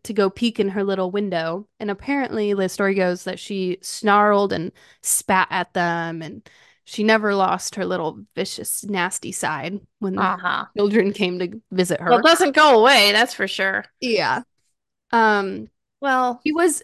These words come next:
Speaker 1: and then she lived in that little cave for thirty-three years until her death in eighteen oh one in
Speaker 2: Oh
Speaker 1: November.
Speaker 2: my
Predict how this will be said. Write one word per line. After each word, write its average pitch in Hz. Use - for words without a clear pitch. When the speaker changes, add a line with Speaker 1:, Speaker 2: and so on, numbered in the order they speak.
Speaker 1:
and 240
then 294
she 285
lived 214
in 202
that 175
little 175
cave 196
for 208
thirty-three 254
years 185
until 202
her 196
death 180
in 180
eighteen 190
oh 180
one 196
in -
Speaker 2:
Oh 494
Speaker 1:
November. 440
Speaker 2:
my 285